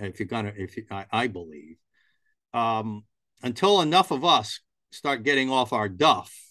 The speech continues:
and quit just thinking, "Well, we're standing on principle," it's gonna continue to be this way in the state. Th-, th-, until we start, we have to start taking back territory, and we'll see if it begins with this election or not.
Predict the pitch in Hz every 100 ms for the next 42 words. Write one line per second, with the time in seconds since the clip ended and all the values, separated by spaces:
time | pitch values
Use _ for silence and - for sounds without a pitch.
0 | _ - 107 131 113 120 110 131 110 104
1 | 113 107 95 113 - 117 104 98 92 135
2 | 117 - 95 - - _ _ - 135 -
3 | 143 123 123 117 139 104 95 98 90 85
4 | - 87 87 87 - 85 87 120 104 -
5 | 110 104 147 135 143 - - 135 127 120
6 | 147 143 131 123 113 - 113 107 113 92
7 | 107 95 98 - 135 131 110 104 110 131
8 | 156 - 156 143 120 127 117 117 104 101
9 | - 95 98 95 90 - 82 80 76